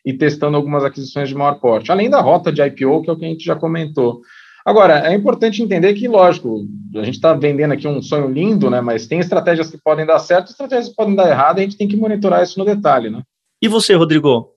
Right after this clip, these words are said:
Speaker 2: como você acha que é o prospecto desse abrir,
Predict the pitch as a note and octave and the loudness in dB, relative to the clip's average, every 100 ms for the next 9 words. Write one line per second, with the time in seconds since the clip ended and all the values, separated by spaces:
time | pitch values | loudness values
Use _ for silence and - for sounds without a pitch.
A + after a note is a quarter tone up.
0 | _ - A#3 B3 A3+ - F#3+ F#3 F3 E3 | _ -2 2 2 2 0 0 0 0 0
1 | E3 D3+ - D#3+ D#3+ D3 D3+ D3 - C#3+ | 0 -2 2 0 0 -2 0 0 2 0
2 | B2+ C3+ G#3+ A#3 | 0 0 2 2